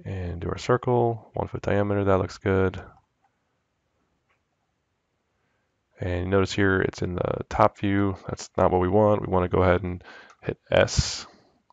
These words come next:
And that's going side to side. That's not what we want, so let's try front.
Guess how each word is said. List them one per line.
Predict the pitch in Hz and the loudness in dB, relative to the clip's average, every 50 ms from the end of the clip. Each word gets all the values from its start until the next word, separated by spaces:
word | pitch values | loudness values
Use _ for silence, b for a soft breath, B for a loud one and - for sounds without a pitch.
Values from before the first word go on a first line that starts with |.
| _ _ _ _ _ _ _ _ _ _ _ _ _ - | _ _ _ _ _ _ _ _ _ _ _ _ _ -8
And | 98 92 90 90 90 90 87 87 87 | -6 -4 -4 -2 -2 -2 -2 0 0
that's | 87 87 - | -2 -2 -2
going | - 92 90 87 | -2 -2 -2 -2
side | - - 95 90 90 | 2 2 2 4 4
to | 95 | 2
side. | - - 98 98 92 | 2 4 4 4 4
That's | 92 87 - - | 2 0 2 2
not | 98 95 | 2 4
what | 95 | 4
we | 92 95 | 4 2
want, | 98 98 95 90 | 2 2 2 0
so | - - | -2 -6
let's | - - | -6 -6
try | - - - | -4 -4 -4
front. | - - - 117 117 117 113 - | -4 0 2 4 4 4 4 0